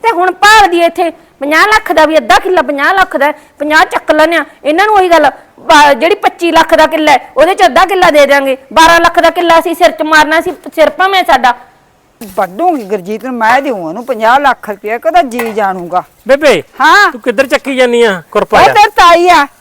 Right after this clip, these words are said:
Speaker 2: ਕਹਿੰਦੀ ਜਿਹੜੀ ਸਾਡੀ ਜ਼ਮੀਨ ਆਈ ਆ ਫੈਕਟਰੀ 'ਚ, ਕਹਿੰਦੀ ਡੂ-, ਡੂਢ ਕਰੋੜ ਦੀ, ਕਹਿੰਦੀ ਸਾਡਾ ਅੱਧਾ ਉਹਦੇ 'ਚ, ਅੱਧ ਕਿਵੇਂ ਉਹਦੇ 'ਚ?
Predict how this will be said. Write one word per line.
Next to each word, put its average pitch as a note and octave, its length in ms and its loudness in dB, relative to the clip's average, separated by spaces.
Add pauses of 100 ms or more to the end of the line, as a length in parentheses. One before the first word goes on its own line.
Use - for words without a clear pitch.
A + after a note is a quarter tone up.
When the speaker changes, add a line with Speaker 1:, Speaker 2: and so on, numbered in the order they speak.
(340)
Speaker 2:
ਕਹਿੰਦੀ E4+ 200 0
ਜਿਹੜੀ F#4+ 160 2
ਸਾਡੀ F#4+ 200 -2
ਜ਼ਮੀਨ D#4+ 340 -2
ਆਈ E4 160 2
ਆ E4+ 60 2
ਫੈਕਟਰੀ E4 460 -6
'ਚ, C#4+ 60 -6
ਕਹਿੰਦੀ E4 280 -4
ਡੂ-, D#4 500 -4
ਡੂਢ C#4+ 280 -6
ਕਰੋੜ E4 400 0
ਦੀ, C4 160 -6
ਕਹਿੰਦੀ D4+ 240 -4
ਸਾਡਾ D4+ 260 2
ਅੱਧਾ C4 220 0
ਉਹਦੇ D4+ 220 0
'ਚ, F4 100 -8
ਅੱਧ B3+ 380 -2
ਕਿਵੇਂ G#4 300 0
ਉਹਦੇ F4+ 260 2
'ਚ? G4+ 160 0